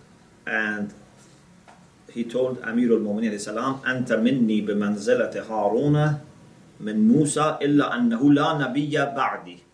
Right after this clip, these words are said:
You are to me like Harun, Harun to Moses. Because Harun was the successor of Moses when Moses went to receive the tablets. وَقَالَ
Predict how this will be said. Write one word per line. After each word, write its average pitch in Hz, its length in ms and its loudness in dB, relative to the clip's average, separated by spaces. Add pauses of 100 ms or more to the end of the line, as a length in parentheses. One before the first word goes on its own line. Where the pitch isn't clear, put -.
(920)
You 127 280 -8
are 117 260 -2
to 113 100 -10
me 135 240 -2
like 135 240 0 (680)
Harun, 131 540 2 (760)
Harun 113 460 -6 (560)
to 117 100 0
Moses. - 560 2 (1900)
Because 104 140 -8
Harun 117 320 -4
was 113 200 -4 (320)
the 104 80 -14
successor 117 720 -4
of 92 160 -8 (220)
Moses 104 580 -8 (100)
when 110 400 2
Moses 107 360 -2
went 113 320 0
to 107 180 -10
receive 110 400 -8
the 113 80 -6
tablets. - 720 -8 (2250)
وَقَالَ 110 420 -4